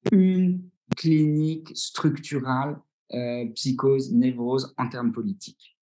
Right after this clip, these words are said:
Comment se fait ce partage ? Et si vous, vous, et je vous renvoie, moi, là, euh, à, à la, à la séance deux de, du séminaire Cristalliser l'inconscient qui s'appelle On a l'inconscient qu'on mérite.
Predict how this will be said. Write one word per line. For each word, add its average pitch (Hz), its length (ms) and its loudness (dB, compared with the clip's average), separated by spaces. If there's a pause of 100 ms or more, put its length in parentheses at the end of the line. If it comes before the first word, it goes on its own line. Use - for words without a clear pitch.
(280)
Comment 180 280 6
se 180 100 0
fait 175 80 0
ce - 120 -2
partage ? 160 380 -2 (300)
Et - 80 -10
si 143 180 -4
vous, 143 140 0
vous, 139 140 -4 (340)
et 127 140 -4
je 117 100 -6
vous 135 120 -2
renvoie, 139 300 2
moi, 139 140 0
là, 135 260 -2
euh, 107 360 -2
à, 120 280 -8
à 120 60 -6
la, 117 180 -6
à 113 80 -10
la 117 80 -8
séance 123 460 -2
deux 156 200 4
de, 123 200 2
du 117 80 -4
séminaire 127 300 -2
Cristalliser 127 260 -4
l'inconscient 127 400 -4
qui - 80 -10
s'appelle 117 400 -4
On 147 80 6
a 143 60 4
l'inconscient 135 420 -4
qu'on - 140 -4
mérite. 160 420 2